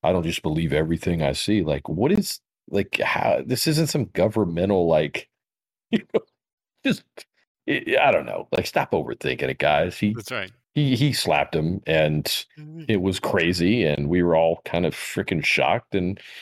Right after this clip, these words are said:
Speaker 1: you know, if it had been C D Deuce up there, he'd have just, he probably would have
Speaker 2: Would
Speaker 1: taken the slap the same way, but he would have, he would have just kept talking. I mean, he, he would have just kept running his mouth.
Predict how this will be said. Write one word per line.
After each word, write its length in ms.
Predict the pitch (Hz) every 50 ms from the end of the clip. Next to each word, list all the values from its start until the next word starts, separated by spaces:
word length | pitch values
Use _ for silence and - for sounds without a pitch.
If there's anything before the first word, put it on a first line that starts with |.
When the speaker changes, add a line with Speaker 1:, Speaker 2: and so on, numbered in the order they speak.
| - - - _
Speaker 1:
you 100 | 131 135
know, 160 | 113 90 92 117
if 100 | 107 -
it 80 | 107
had 120 | 104 101 92
been 120 | 113 104
C 220 | 101 - - 123
D 100 | 117 113 104
Deuce 260 | 95 127 139 - -
up 180 | 110 90 73 -
there, 180 | 90 92 98
he'd 140 | 95 107 117
have 100 | 113 87
just, 320 | 92 92 92 - - - - _ _ _ _ _ - - - - _ _ _ _ _ _ _
he 40 | -
probably 200 | - - 147 160 135
would 80 | 127
have 80 | 107 95
Speaker 2:
Would 60 | -
Speaker 1:
taken 220 | - 120 104 117 92
the 80 | 82
slap 360 | - - - 92 92 120 131 -
the 80 | 135
same 260 | 117 - 147 139 135 135
way, 200 | 135 135 135 135
but 160 | 110 95 82
he 160 | 82 107 110
would 140 | 104 98 85
have, 220 | 82 73 - -
he 160 | - - 110 104
would 100 | 95 87
have 80 | 80
just 180 | 73 78 - -
kept 220 | - 78 - -
talking. 420 | - - 78 69 65 - - - - -
I 100 | - 76
mean, 140 | 78 85 92
he, 180 | 104 98 90 82
he 140 | - 113 110
would 160 | 95 98 82
have 80 | 80 71
just 200 | 76 71 - -
kept 300 | - - 95 92 - -
running 240 | 80 78 73 71 71
his 180 | 69 67 -
mouth. 380 | 69 64 58 50 55 - -